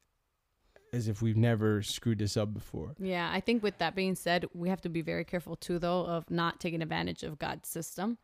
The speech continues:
Speaker 1: Absolutely.
Speaker 2: And remembering that even though grace is freely given and so is mercy, um, that we always s-, strive to be the best we can be, because it's like,
Speaker 1: Yeah.
Speaker 2: you don't wanna walk around life, like, just hitting the reset button a bunch of times and, like,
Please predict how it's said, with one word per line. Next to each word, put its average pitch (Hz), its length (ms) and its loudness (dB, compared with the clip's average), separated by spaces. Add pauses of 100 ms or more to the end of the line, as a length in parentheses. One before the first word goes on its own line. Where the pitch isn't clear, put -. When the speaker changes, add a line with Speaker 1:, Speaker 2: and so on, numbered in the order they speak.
(100)
Speaker 1:
Absolutely. 95 420 -8
Speaker 2:
And 160 500 0
remembering 170 600 0
that 156 100 -4
even 165 220 -2
though 165 180 -2
grace 160 380 -8
is 165 120 -8
freely 160 340 -6
given 175 440 -2 (100)
and 160 140 -6
so 160 140 -6
is 160 160 -4
mercy, 165 500 -6 (400)
um, 156 420 -2 (160)
that 175 160 0
we 180 120 0
always 202 260 2 (220)
s-, 156 60 -14
strive 170 420 -2
to 208 120 -12
be 196 100 0
the 180 80 0
best 165 260 -4
we 202 60 -6
can 170 200 -2
be, 156 340 -4 (140)
because 160 380 -4
it's - 200 -6
like, - 180 -6
Speaker 1:
Yeah. 98 160 -2 (260)
Speaker 2:
you 180 100 0
don't 185 100 2
wanna 180 180 2
walk 170 220 0
around 160 220 0
life, 160 340 -4
like, 160 300 -10 (320)
just - 180 -8
hitting 175 280 0
the 151 100 -4
reset 165 280 -6
button 160 260 -6
a 151 40 -6
bunch 165 240 -6
of 156 80 -10
times 160 340 -4
and, - 160 -10
like, - 320 -14